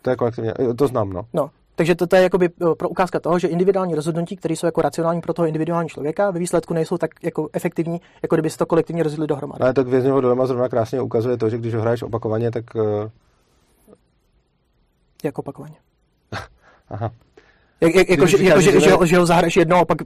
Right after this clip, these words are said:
Speaker 2: pak víš, jak funguje a zahraješ ho znova? Nebo jako?
Speaker 1: No ne, tak je, jako vězňovo dilema právě bylo původně navrženo jako socialistický argument pro tohle, ale pak se přesně ukazuje, že když máš opakovaný vězňovo dilema, tak se vyplácí hrát ho,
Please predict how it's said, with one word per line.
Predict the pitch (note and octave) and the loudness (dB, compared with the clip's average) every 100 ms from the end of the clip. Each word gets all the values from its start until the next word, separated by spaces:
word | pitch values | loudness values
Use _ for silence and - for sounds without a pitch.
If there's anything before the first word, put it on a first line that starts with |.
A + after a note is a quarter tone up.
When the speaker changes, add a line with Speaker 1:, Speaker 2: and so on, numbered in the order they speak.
| - | -4
Speaker 2:
pak | D#3+ D#3 D#3 | -2 -2 -4
víš, | E3+ E3 - | -4 -2 -2
jak | - | -2
funguje | F3 D#3+ D#3+ | 0 4 4
a | D3+ | 4
zahraješ | D#3 D#3 D#3 | 0 0 0
ho | D#3+ | 0
znova? | D#3 D3 A#2 | -2 -2 -4
Nebo | F#2+ - | -8 -16
jako? | - - | -14 -8
Speaker 1:
No | B2 | -2
ne, | C3+ E3+ | 2 4
tak | D3+ | 4
je, | C#3 - | 0 -2
jako | A#2+ C3 | -2 -2
vězňovo | A#2+ A#2+ C#3+ | -2 0 0
dilema | C3+ B2 C#3 | 0 0 0
právě | B2 A#2+ C3 | 2 2 2
bylo | B2 A#2+ B2 B2+ | -2 0 0 0
původně | A#2+ A2+ B2 B2+ | -4 -4 -4 -2
navrženo | A2+ A2+ B2 B2+ | -2 -4 -4 -2
jako | A#2+ C3 | -2 -4
socialistický | B2 A#2 A2+ A#2 A#2+ C3 | -6 -2 -2 -4 -4 -2
argument | A2 A2+ B2 A#2+ | -2 -2 -6 -4
pro | C3 | -4
tohle, | A#2+ G#2+ G#2 G2+ A#2+ - - - | -2 -2 -2 -4 -8 -14 -14 -4
ale | B2 | -2
pak | A#2 | -2
se | D3 G#2+ - | -2 -2 -4
přesně | - A#2+ C3+ | -8 -4 -4
ukazuje, | A2+ B2 B2 | -2 -2 -2
že | B2 | -4
když | A#2+ A#2 | -4 -4
máš | A2+ B2 | -4 -4
opakovaný | A#2+ A#2 D3 D3+ B2+ B2 B2 | -4 0 0 2 0 0 0
vězňovo | A2+ A2 A#2+ | -2 -2 -2
dilema, | A#2+ A2+ A2 A2 | -2 0 0 -2
tak | A2+ | -2
se | C3 | -6
vyplácí | A#2 A2+ A2+ A#2+ B2+ B2+ B2 - A2+ A2+ - _ _ - | -6 -6 -2 0 4 4 2 -4 -10 -10 -16 _ _ -6
hrát | A2 A#2+ A2+ | 0 2 2
ho, | A#2+ A#2 A#2 | 2 2 0